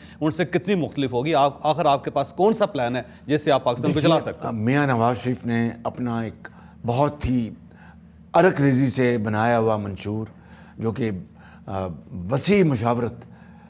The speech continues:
Speaker 2: अ, की नतीजे में बना, वो उसका ऐलान कर दिया है।
Speaker 1: मंशूर
Speaker 2: और
Speaker 1: अच्छा सर,
Speaker 2: बहुत
Speaker 1: लेकिन अगर
Speaker 2: शुक्रिया।
Speaker 1: इस्तेहकाम नहीं होगा पाकिस्तान में, तो चलेगा
Speaker 2: मैं,
Speaker 1: कैसे?
Speaker 2: मैंने उसकी पहले बात की है कि सियासी इस्तेहकाम और माशी इस्तेहकाम ये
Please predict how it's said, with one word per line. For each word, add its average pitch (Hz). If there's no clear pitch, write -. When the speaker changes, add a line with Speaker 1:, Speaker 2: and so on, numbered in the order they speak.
Speaker 2:
अ, -
की 98
नतीजे 120
में 113
बना, 113
वो 113
उसका 104
ऐलान 104
कर 95
दिया 104
है। 120
Speaker 1:
मंशूर 165
Speaker 2:
और 196
Speaker 1:
अच्छा 180
सर, 135
Speaker 2:
बहुत 117
Speaker 1:
लेकिन 135
अगर 180
Speaker 2:
शुक्रिया। 180
Speaker 1:
इस्तेहकाम 160
नहीं 196
होगा 151
पाकिस्तान 147
में, 156
तो -
चलेगा 156
Speaker 2:
मैं, 127
Speaker 1:
कैसे? 101
Speaker 2:
मैंने 117
उसकी 135
पहले 143
बात 139
की 92
है 78
कि 139
सियासी 160
इस्तेहकाम 131
और 135
माशी 123
इस्तेहकाम 110
ये 120